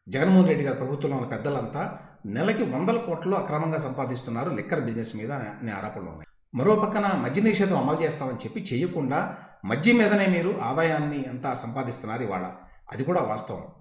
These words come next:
మరి అవేవి అక్రమాలు కాదా? అవేవి ఉల్లంఘనలు కాదా? ఎవడో ఒక వ్యక్తి పది బాటిల్స్, మూడు బాటిల్స్ కంటే ఎక్కువ కొనడానికి వీల్లేదట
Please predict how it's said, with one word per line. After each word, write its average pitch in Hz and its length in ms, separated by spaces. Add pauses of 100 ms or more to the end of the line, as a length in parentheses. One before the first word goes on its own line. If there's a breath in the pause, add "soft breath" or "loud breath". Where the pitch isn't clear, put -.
(260)
మరి 214 140
అవేవి 226 420
అక్రమాలు 185 400
కాదా? 147 220
అవేవి 185 320
ఉల్లంఘనలు 160 480
కాదా? 131 420 (420 loud breath)
ఎవడో 180 300
ఒక 214 160
వ్యక్తి 151 680 (280)
పది 180 120
బాటిల్స్, 208 400 (100)
మూడు 220 200
బాటిల్స్ 233 360
కంటే 240 160
ఎక్కువ 208 180
కొనడానికి 175 380
వీల్లేదట 143 460